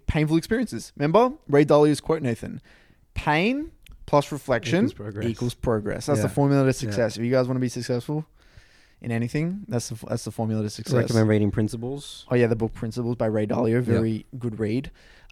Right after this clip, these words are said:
Speaker 1: Um, but anyway, so people who play competitive amateur tournaments,
Speaker 2: Hmm.
Speaker 1: I think it's very problematic
Speaker 2: Hmm.
Speaker 1: because they're not able to really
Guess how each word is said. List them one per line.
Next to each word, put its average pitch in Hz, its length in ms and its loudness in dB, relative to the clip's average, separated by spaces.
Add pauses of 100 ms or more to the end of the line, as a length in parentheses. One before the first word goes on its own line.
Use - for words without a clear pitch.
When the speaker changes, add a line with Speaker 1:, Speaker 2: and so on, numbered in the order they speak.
Speaker 1:
Um, 110 640 2
but 117 120 -2
anyway, 147 340 4 (1000)
so - 140 -2
people 175 320 4
who 123 60 2
play 135 160 2
competitive 123 600 -2 (440)
amateur 120 320 -2
tournaments, 101 480 -8
Speaker 2:
Hmm. 117 220 0
Speaker 1:
I 131 80 2
think 139 120 0
it's 113 80 -6
very 156 180 4
problematic 110 560 -4
Speaker 2:
Hmm. 123 100 2
Speaker 1:
because 110 240 0
they're 113 120 -2
not 147 260 -2 (100)
able 120 340 -2
to 113 440 -8
really 123 600 -4